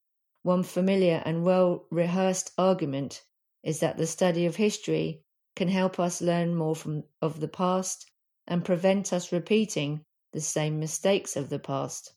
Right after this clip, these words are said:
Alas, if it was only that simple. Another argument I would put forward for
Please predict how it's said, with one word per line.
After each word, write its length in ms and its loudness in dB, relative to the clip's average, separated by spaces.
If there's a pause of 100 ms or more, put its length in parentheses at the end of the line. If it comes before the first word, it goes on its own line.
(840)
Alas, 720 -2
if 260 -6
it 100 -6
was 220 -4
only 300 -2
that 240 -6
simple. 520 -6 (1040)
Another 400 6
argument 680 2 (480)
I 160 4
would 240 2
put 180 0
forward 500 4
for 440 0